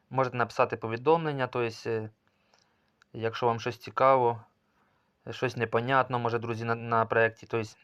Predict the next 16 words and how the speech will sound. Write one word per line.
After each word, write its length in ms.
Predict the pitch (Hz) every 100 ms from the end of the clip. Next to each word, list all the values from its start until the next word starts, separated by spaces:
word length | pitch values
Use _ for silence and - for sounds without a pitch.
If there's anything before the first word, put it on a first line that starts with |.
| _ _ _ _ _ _ _ _ _ _
друзі, 260 | 117 120 113
якщо 200 | 117 -
ви 60 | 139
назбираєте 640 | 123 120 131 120 113 120
один 380 | 117 113 123 110
долар, 360 | 110 151 175 180 _ _ _ _ _ _ -
ви 160 | 117
можете 320 | 127 127 123 113
заробляти, 460 | 117 117 123 139
щас 180 | - -
я 60 | 113
вам 100 | 110
покажу, 280 | 110 117
дивіться, 300 | 104 113 - 104
нажимаєте 520 | 104 117 123 127 120
"Торговля". 540 | 113 120 143 151 147